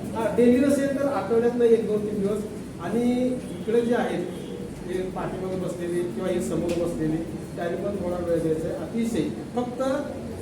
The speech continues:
एकोणीस तारखेच्या संध्याकाळी दहा वाजेपर्यंत वेळ द्यायचा. <laughs> नंतर मग जरा तळ्यात वळ्यात झालं तर चालतंय, ॲडजस्ट करू. हं? विशेष म्हणजे आपली ही जी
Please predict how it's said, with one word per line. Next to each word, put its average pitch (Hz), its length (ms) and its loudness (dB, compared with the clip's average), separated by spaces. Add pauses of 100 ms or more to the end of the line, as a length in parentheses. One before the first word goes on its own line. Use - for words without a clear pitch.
(240)
एकोणीस 247 680 2 (680)
तारखेच्या 220 520 0
संध्याकाळी 208 520 0
दहा 170 180 -2
वाजेपर्यंत 160 480 0
वेळ 151 180 4
द्यायचा. - 280 -4 (800)
<laughs> - 1080 0
नंतर 220 300 4
मग 254 160 6
जरा 226 380 4
तळ्यात 214 240 4
वळ्यात 220 220 2
झालं 196 320 2
तर 220 40 4
चालतंय, 196 460 2 (240)
ॲडजस्ट 214 480 2
करू. 165 140 4 (640)
हं? 214 140 2 (640)
विशेष 247 360 2
म्हणजे 254 580 4 (220)
आपली 233 360 2
ही 269 340 4
जी 254 240 0